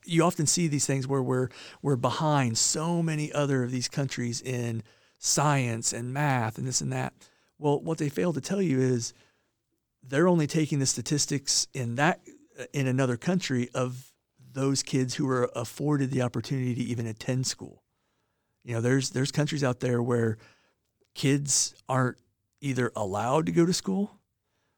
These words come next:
or they don't have the opportunity to go to school 'cause they live too far away. We educate everybody in the United States.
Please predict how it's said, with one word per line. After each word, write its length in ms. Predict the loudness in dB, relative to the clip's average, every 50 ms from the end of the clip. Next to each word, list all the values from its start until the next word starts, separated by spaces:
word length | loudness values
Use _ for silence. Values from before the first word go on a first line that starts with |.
| _ _ _ _ _
or 640 | -4 -2 0 0 2 2 2 0 0 -2 -4 -6 -8 _ _ _ _ _ _ _ -10
they 340 | -4 -2 0 0 0 0 0
don't 260 | 2 2 2 2 0
have 160 | 0 0 0
the 120 | 2 2 0
opportunity 460 | 0 0 -4 -4 -2 0 2 2 2
to 100 | 2 2
go 60 | 2
to 80 | 2 2
school 300 | -2 -2 0 0 0 0
'cause 120 | 0 0
they 80 | 0 2
live 200 | 2 2 0 0
too 120 | -2 -4 -2
far 220 | 0 0 2 2
away. 420 | 2 0 0 0 0 0 -2 -4 _ _ _ _ _ _ _ _ _ _ _ _ _ _ _ _ _ -20
We 240 | -10 -4 0 2 2
educate 340 | 2 0 0 0 2 2 2
everybody 380 | 2 2 2 0 0 0 0
in 60 | -2
the 60 | -4 -4
United 180 | -6 -6 -6 -6
States. 540 | -6 -4 -4 -6 -6 -4 -4 -4 -4 -6